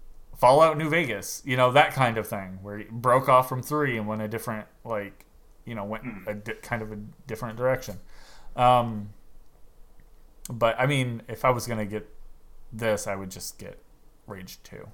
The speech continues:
Speaker 1: I mean
Speaker 2: Exactly, exactly. And it's, I don't know, it, it's, uh, it's too quick, I think. It's coming
Speaker 1: Oh,
Speaker 2: out
Speaker 1: yeah.
Speaker 2: way too soon.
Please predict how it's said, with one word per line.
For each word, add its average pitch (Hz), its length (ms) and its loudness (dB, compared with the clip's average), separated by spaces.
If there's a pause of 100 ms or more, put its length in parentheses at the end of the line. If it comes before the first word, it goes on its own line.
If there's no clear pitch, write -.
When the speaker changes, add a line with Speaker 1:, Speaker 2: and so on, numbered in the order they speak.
(240)
Speaker 1:
I 117 100 -8
mean 107 200 -6 (520)
Speaker 2:
Exactly, 107 540 -6 (320)
exactly. 92 500 -14 (260)
And 131 120 -4
it's, - 440 -6 (600)
I 135 100 -2
don't 95 100 -6
know, 85 140 -10 (120)
it, 127 200 -4
it's, 123 240 -8
uh, 104 360 -4 (2000)
it's 127 200 -6
too 147 280 -4 (120)
quick, 120 360 -6 (320)
I 110 60 -8
think. 113 500 -10 (800)
It's - 100 -14
coming 240 200 6
Speaker 1:
Oh, 202 60 12
Speaker 2:
out 165 40 8
Speaker 1:
yeah. 113 120 6
Speaker 2:
way 107 100 -4
too 120 200 -6
soon. 107 520 -6